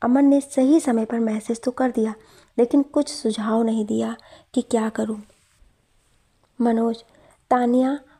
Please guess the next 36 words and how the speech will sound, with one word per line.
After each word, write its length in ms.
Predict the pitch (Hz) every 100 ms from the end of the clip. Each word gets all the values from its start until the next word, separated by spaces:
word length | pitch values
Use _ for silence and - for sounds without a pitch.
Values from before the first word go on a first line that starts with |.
| _
खुद 140 | 311 311
से 180 | 359
बातें 300 | 302 254 262 254
करती 280 | 240 254
रहोगी 540 | 247 240 240 294 302 -
या 80 | 302
मुझसे 340 | 311 285 302 302
भी 100 | 302
कुछ 200 | 269 -
बोलोगी? 400 | 233 233 226 226 - - -
मैं 140 | 330 330
कब 180 | 349 359
से 180 | 330
यहाँ 280 | 277 240 247
खड़े 260 | 247 240 254
होकर 320 | 233 233 233
'तान्या, 520 | 226 247 240 240 240
तान्या' 400 | 247 240 226 240
चिल्ला 380 | 240 247 240 254
रहा 200 | 262 240
हूँ 140 | 226 - - - -
और 100 | 294
तुम 320 | 294 330 349
हो 100 | 269 254
कि 180 | 277
जवाब 380 | 254 226 220 220 277
ही 80 |
नहीं 140 | 302 294
दे 140 | 294
रही 160 | 294 285
हो।" 100 | 294 - - _
उधर 200 | 220 240
अमन 340 | - 233 240 240
याद 260 | 220 220
करता 300 | - 226 -
है। 160 | 226